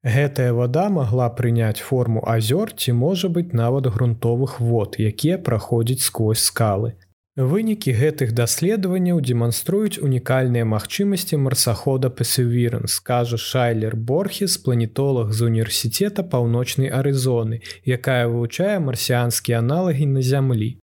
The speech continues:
Яна асабліва ўсхвалявана тым фактам, што вада неаднаразова з'яўлялася на Марсе ў мінулым.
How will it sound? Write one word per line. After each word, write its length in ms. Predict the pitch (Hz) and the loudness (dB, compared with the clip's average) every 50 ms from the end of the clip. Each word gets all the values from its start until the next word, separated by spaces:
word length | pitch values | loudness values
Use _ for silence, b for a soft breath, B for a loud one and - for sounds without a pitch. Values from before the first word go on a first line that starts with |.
| _ _ - | _ _ -4
Яна 260 | 160 175 208 233 226 202 | -2 0 0 0 -2 -2
асабліва 480 | - - 175 147 135 156 160 156 143 139 | 0 0 0 0 0 0 0 0 0 0
ўсхвалявана 800 | - 139 123 - - - 139 131 135 135 151 185 190 170 147 120 | -2 -4 -4 -4 -2 -2 0 0 2 2 0 0 0 0 0 -2
тым 240 | - - 123 120 - | -2 -2 -2 -2 0
фактам, 480 | - 190 214 226 214 - - 170 160 | 0 0 0 0 -2 -2 -2 -2 -2
што 260 | - - - 175 196 | -2 -4 -2 -2 0
вада 400 | 190 160 131 120 113 127 143 170 180 156 | 0 0 0 0 0 0 2 2 2 2
неаднаразова 800 | 139 131 127 123 127 127 117 120 117 110 117 131 151 170 170 147 | 2 0 0 0 0 0 2 2 2 2 2 2 2 2 0 2
з'яўлялася 760 | 127 123 123 120 113 110 113 123 135 143 139 - - 139 | 2 2 2 2 2 2 2 2 0 0 -2 -2 0 0
на 140 | 131 131 131 | 0 2 2
Марсе 480 | 131 131 127 120 113 113 - - - 120 | 2 2 2 2 0 0 -2 -4 -2 0
ў 80 | 113 | 2
мінулым. 560 | 113 117 117 113 113 113 110 110 110 110 117 | 2 4 4 4 2 2 2 2 0 -2 -2